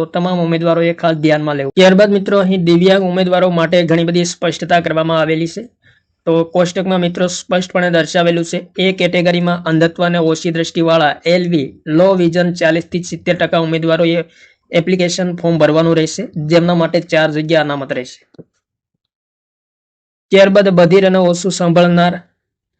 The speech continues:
ઉમેદવારો માટે મિત્રો ત્રણ જગ્યા અનામત છે. ત્યારબાદ મગજનો લકવા સહિત હલનચલનની દિવ્યાંગતા, રક્તપિત્તમાંથી તાજા થયેલ વામનતા, એસિડ એટેક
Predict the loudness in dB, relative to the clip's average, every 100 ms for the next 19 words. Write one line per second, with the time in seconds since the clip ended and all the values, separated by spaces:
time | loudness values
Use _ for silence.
0 | _ _ _ -2 0 2 4 4 2 2
1 | 0 0 0 0 0 0 0 -2 0 0
2 | 2 -2 -4 -8 -14 -16 _ 0 2 2
3 | 0 2 2 2 2 2 2 0 0 0
4 | -2 0 0 0 0 -2 0 -2 -2 0
5 | 0 0 0 0 -2 -4 -4 -2 -4 -4
6 | -2 0 0 -2 -2 -2 -2 -6 -2 0
7 | 0 0 0 0 -2 -2 -2 -2 -4